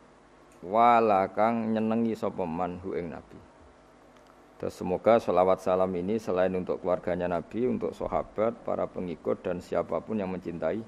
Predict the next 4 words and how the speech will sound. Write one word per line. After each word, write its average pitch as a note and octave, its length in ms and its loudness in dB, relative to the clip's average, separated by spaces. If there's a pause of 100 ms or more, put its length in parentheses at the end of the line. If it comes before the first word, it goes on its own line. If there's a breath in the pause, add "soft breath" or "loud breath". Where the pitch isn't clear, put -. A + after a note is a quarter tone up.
(340 loud breath)
Nabi. - 320 -8 (1800)
Wa C3+ 400 12
astajdihi C3 1040 6
lan C3+ 480 4